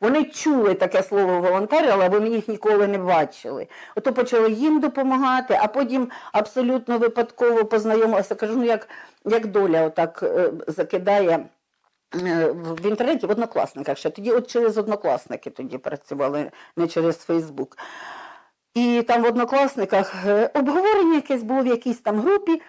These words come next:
і тут пише боєць, що от ви так багато гарних слів говорите, а конкретно допомогти не можете. Я ж йому пишу в особисті тоді, е, яка допомога потрібна.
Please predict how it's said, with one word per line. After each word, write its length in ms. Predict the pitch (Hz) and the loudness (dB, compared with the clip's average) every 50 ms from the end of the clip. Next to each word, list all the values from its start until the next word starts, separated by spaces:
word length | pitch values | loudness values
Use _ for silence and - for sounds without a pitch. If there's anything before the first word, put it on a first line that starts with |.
| _ _ _ | _ _ _
і 80 | 349 392 | -2 0
тут 260 | 392 - 466 494 - | 2 0 0 0 0
пише 520 | - 403 403 403 - - 311 294 240 - | 0 2 2 2 0 2 2 2 2 2
боєць, 460 | 226 220 254 254 226 214 175 151 - | 2 0 0 2 2 2 0 0 0
що 260 | - - - 185 185 190 - - - | -4 -4 -2 -2 -2 -2 -4 -6 -2
от 180 | 254 277 277 | -2 -2 0
ви 120 | 269 294 277 | 0 -2 0
так 180 | - 262 240 | 2 0 0
багато 400 | 220 233 220 254 233 214 - 226 | 0 0 2 2 0 2 2 2
гарних 320 | 202 220 202 202 202 196 196 | 2 2 2 0 0 -4 -4
слів 260 | - - 214 202 196 | -6 -4 -2 0 2
говорите, 440 | 196 233 277 349 370 330 - - 180 | 2 2 2 2 2 2 2 2 0
а 40 | 175 | 2
конкретно 560 | - 220 220 - 240 233 220 226 - 208 196 | 2 0 0 2 0 0 0 0 -2 -4 -2
допомогти 560 | 175 190 - 240 247 262 285 - _ 381 359 | -2 -2 -2 0 0 0 -2 -2 _ 0 2
не 140 | 254 202 214 | 2 2 2
можете. 560 | 220 175 147 143 135 - - - - - - - _ _ _ _ - | 2 0 0 -2 -4 -8 -12 -12 -12 -12 -14 -14 _ _ _ _ -2
Я 180 | 302 415 453 | 2 2 4
ж 60 | 370 | 4
йому 180 | 381 349 311 277 | 4 4 4 2
пишу 280 | - 262 262 - 339 302 | 2 -2 -2 0 0 0
в 40 | |
особисті 580 | 269 240 233 - 247 220 214 190 180 - - 165 | 2 0 0 0 -2 0 0 0 0 -2 -8 -8
тоді, 320 | 160 175 156 156 165 165 - - - - - - - - | -6 -6 -4 -4 -6 -6 -6 -16 -18 -20 -20 -20 -12 -8
е, 140 | 196 190 175 | -4 -4 -4
яка 300 | 180 175 208 220 - - | -2 -4 -4 -4 -4 -2
допомога 520 | 285 262 240 - 233 240 262 247 226 226 226 | -2 -2 -2 -2 -2 0 0 0 0 -2 -6
потрібна. 560 | - - 165 - - - - - _ - | -8 -12 -14 -14 -14 -14 -16 -16 _ -20